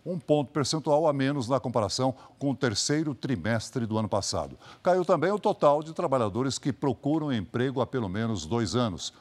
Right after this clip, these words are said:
Um milhão e oitocentas mil pessoas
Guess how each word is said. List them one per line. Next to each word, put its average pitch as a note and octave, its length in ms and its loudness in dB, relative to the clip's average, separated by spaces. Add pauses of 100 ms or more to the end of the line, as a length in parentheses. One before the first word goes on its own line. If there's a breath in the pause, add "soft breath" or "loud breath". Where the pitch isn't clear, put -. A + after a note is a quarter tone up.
(160 loud breath)
Um F#3 80 -6
milhão E3+ 360 2 (260 loud breath)
e A#2+ 140 0
oitocentas D3 880 -2
mil B2 240 -2
pessoas C3 760 -2